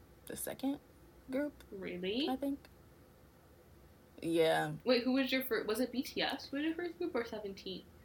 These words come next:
Speaker 1: Yeah. Yeah. No, it was B T S. I remember it, like, so clearly. It was, like, when was it?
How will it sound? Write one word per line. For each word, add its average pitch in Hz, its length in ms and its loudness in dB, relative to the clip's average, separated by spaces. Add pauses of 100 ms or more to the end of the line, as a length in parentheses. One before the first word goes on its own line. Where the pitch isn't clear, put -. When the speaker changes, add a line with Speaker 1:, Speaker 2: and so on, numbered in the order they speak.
(240)
Speaker 1:
Yeah. 185 440 8 (1080)
Yeah. 180 440 6 (100)
No, 185 140 6
it 208 100 6
was 247 100 8
B 202 160 4
T 202 160 2
S. 170 200 8
I 180 60 8
remember 214 380 4
it, 262 140 4
like, 180 200 4
so 170 280 2
clearly. 175 640 0 (160)
It 175 140 4
was, 202 160 -2
like, 175 380 0 (1600)
when 233 180 0
was 180 220 -4
it? 131 260 -6